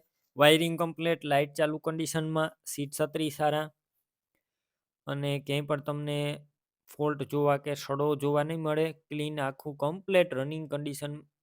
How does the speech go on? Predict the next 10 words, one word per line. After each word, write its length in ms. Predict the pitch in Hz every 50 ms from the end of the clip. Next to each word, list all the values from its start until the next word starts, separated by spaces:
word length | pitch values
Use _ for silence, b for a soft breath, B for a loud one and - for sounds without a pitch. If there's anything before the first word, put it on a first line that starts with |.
| _ -
ઓરિજિનલ 580 | 185 214 240 233 214 190 185 185 180 175 175
કન્ડિશનમાં 760 | - 151 156 156 143 - - 143 143 147 147 147 147 135 123
લોડર 320 | 127 135 139 135 139 139 139 135 - -
જોવા 320 | 120 123 127 139 139 135 135 135 139
મળશે. 400 | 160 175 175 175 - 170 170 185 220 - _ _ _ _ _ _ _ _ _ b b b _ _ _ _ _ _ _ _ _ _ _ _ _ _ _ _ _ _ _ _ _ _ _ _ _ _ _ _ -
ડોક્યુમેન્ટ 500 | 147 156 160 - - 170 160 165 165 160 -
કાગળિયા 460 | - 151 151 151 160 156 156 160 156 -
પણ 180 | 160 156 151
કમ્પ્લીટ 480 | - 151 156 156 - 160 160 156 151 147 -
છે 100 | - 160